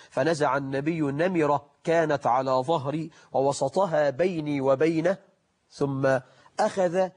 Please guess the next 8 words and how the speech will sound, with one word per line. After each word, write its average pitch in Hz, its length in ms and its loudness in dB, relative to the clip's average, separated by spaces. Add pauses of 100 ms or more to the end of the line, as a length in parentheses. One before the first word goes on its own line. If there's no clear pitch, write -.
يحدثني 147 920 -2 (220)
حتى 175 500 0
إذا 165 260 0
استوعبت 156 760 0
حديثه 147 680 -2 (280)
قال: 170 220 2
'اجمعها'، 143 800 -2 (300)
فجمعتها. 156 1600 2